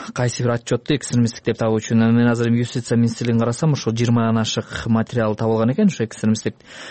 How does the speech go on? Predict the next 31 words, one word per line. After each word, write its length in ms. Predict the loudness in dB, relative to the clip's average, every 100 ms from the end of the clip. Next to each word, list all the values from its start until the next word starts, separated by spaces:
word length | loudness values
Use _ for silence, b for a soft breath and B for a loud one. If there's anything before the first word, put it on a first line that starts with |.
| B
деп. 160 | -6 -2
Алардын 280 | 0 0 0
арасында 300 | -2 0 -2
ошо 160 | 0
бир 160 | 0 0
дүйнө 220 | 2 0
Кыргызстан 400 | 0 -4 0 0
укук 160 | 0 -2
коргоочу 400 | -2 0 0 0
уюму 240 | 2 2
айтып 180 | 0 -4
жаткан 460 | -8 -4 -2 -2 0
эки 260 | -2 -2 0
отчет 380 | -4 -2 -6 -4
турган 300 | -2 0 0
экен. 260 | 0 0 -2 B B B -8
Ал 140 | -2 -2
отчетторду 560 | 0 -4 -2 -2 0
ушул 280 | 0 0 0
уюмдун 440 | 2 2 2 2 2
бергени 420 | 2 2 0 2
боюнча 320 | 0 0 -2
гана 240 | 0 2
мен 220 | 2 2 2
көрө 180 | 2
алдым. 340 | 2 2 2 2
Алардын 300 | 2 0 -2
айтымында 400 | -2 -4 -2 -2
ушул 280 | -2 -2 -2
эки 180 | -2 -4
отчетто 600 | -6 -10 -8 -2 0